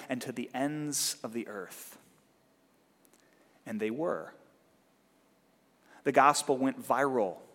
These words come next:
if you will. Okay? It went from being this fringe idea that just a small group of people believed in one part of the world to very quickly spreading throughout the known world, all in a remarkably short period of time.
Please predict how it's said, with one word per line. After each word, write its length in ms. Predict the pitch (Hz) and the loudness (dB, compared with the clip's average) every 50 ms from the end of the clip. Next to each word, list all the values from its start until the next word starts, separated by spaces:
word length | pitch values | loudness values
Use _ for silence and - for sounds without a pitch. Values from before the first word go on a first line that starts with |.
| - _ _ - | -20 _ _ -10
if 180 | 120 110 - 120 | -10 -8 -4 -4
you 100 | 117 107 | -2 -2
will. 280 | 107 101 90 90 90 - - - _ _ _ _ _ - - - - | -2 -4 -4 -6 -12 -16 -20 -20 _ _ _ _ _ -20 -14 -4 0
Okay? 180 | 131 147 156 - - - | 0 2 0 0 -2 -2
It 60 | 151 160 | 2 4
went 160 | 180 180 175 | 4 4 4
from 160 | 196 180 165 | 4 4 4
being 180 | 170 170 165 156 | 4 4 4 4
this 180 | 139 - - | 4 4 2
fringe 460 | - - - 196 214 226 220 196 - | 2 2 2 4 6 6 6 8 8
idea 420 | 190 143 165 160 139 170 175 170 156 | 8 6 6 6 8 10 12 12 12
that 140 | 147 123 127 | 10 6 2
just 220 | 160 151 - - | 2 0 4 4
a 80 | 147 131 | 4 4
small 480 | - - - - 170 175 196 208 208 | 4 2 4 6 8 10 10 10 10
group 240 | 165 160 165 151 156 | 8 6 2 2 2
of 100 | 139 - | 0 2
people 260 | - 175 175 175 147 | 2 2 2 2 2
believed 540 | 127 135 135 135 147 156 156 147 139 - - | 2 2 2 4 4 4 4 4 2 2 0
in 220 | - 135 131 127 127 | -2 0 2 2 4
one 200 | 156 185 190 - | 4 4 4 4
part 200 | - - 160 151 | 4 4 4 4
of 80 | 135 | 4
the 80 | 135 143 | 2 2
world 340 | 131 143 147 143 - - - - - - - | 4 6 6 8 6 6 2 -6 -10 -2 2
to 100 | 156 139 | 2 4
very 320 | 123 143 151 196 220 220 | 8 10 10 12 10 10
quickly 340 | 214 - 196 180 - - 156 | 6 6 2 2 4 2 2
spreading 440 | 143 - - - 165 160 156 143 139 | 2 2 4 6 6 6 6 4 0
throughout 400 | - - 147 - 156 170 165 - | 0 -2 2 4 6 6 6 6
the 80 | 147 | 2
known 360 | 139 135 143 151 160 156 147 143 | 2 4 6 6 6 4 4 4
world, 320 | 147 143 135 123 120 - - - - | 6 8 8 6 6 2 -4 -2 4
all 320 | 151 156 175 185 208 208 | 8 10 12 12 12 10
in 140 | 202 190 170 | 8 6 6
a 40 | 160 | 6
remarkably 600 | 156 151 151 147 151 160 151 - 160 151 151 139 | 6 6 6 6 6 6 6 2 2 2 2 0
short 400 | - - - 143 139 135 - - | 0 2 4 4 4 4 2 0
period 320 | - 139 131 127 123 117 | 0 2 4 4 4 2
of 100 | 113 - | 0 -4
time. 340 | - - 123 110 107 95 | -4 -4 -2 -2 -4 -6